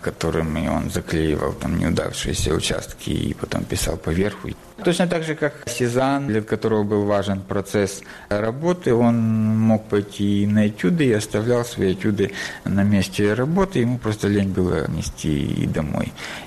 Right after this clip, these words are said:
И Врубелю, вероятно, недосуг было искать какой-то более рациональный метод с точки зрения сохранения дальнейшей своей работы, о котором он, вероятно, в большинстве случаев не думал.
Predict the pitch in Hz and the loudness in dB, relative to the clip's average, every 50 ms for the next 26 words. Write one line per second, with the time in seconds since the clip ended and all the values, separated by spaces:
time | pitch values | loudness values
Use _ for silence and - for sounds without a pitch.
0 | - - - 135 131 127 135 143 156 160 156 147 147 139 135 139 139 135 131 131 | -14 -4 0 0 2 2 2 4 4 4 4 4 4 4 4 4 6 6 4 4
1 | 120 110 113 117 117 113 113 117 117 117 113 107 110 107 107 104 104 104 104 101 | 2 2 2 2 4 4 4 4 2 0 0 0 2 4 4 4 2 2 2 2
2 | 98 98 92 90 80 78 85 104 113 117 120 117 117 110 107 - 110 104 101 98 | 0 0 -2 -2 -2 -2 -2 0 2 2 2 4 4 2 2 2 2 2 4 4
3 | 101 101 101 101 98 95 - - - 98 95 92 - - 92 - - 98 92 - | 4 6 6 6 4 4 0 0 0 0 0 0 -2 -8 -8 -4 -2 -4 -2 0
4 | 98 92 92 98 98 95 92 92 95 90 92 - 95 92 92 92 90 90 92 92 | -2 0 2 2 2 4 4 4 2 2 0 0 0 2 2 2 2 4 2 2
5 | 92 92 87 90 92 80 - - - 87 - - - 90 90 90 90 87 87 87 | 2 2 2 2 0 -2 0 -2 -2 -4 -2 -2 -4 -2 0 2 2 2 4 4
6 | 87 90 87 - - - - - - - - - - - - 95 92 92 92 87 | 2 2 0 -2 -8 -10 -12 -12 -8 -6 -4 -2 -2 -2 0 0 2 4 4 4
7 | 90 90 90 87 87 82 73 - - 90 90 104 101 98 92 87 85 - 85 85 | 6 6 6 6 6 4 4 2 0 0 2 2 2 4 2 2 2 0 0 0
8 | - - 101 101 113 139 170 185 185 175 160 170 160 - 151 151 147 143 139 127 | 2 2 2 2 2 2 0 0 0 0 -2 0 2 2 2 4 4 2 2 2
9 | 147 147 147 143 135 127 117 131 127 123 117 113 104 104 104 107 113 107 - 101 | 2 4 4 4 4 2 2 2 0 2 2 4 2 2 2 0 0 0 0 -2
10 | 107 - 104 101 - - 98 104 - - 98 101 107 107 107 104 101 98 95 92 | -2 0 0 0 0 0 -2 -2 0 0 0 4 4 4 4 6 4 4 2 2
11 | - - | -2 -4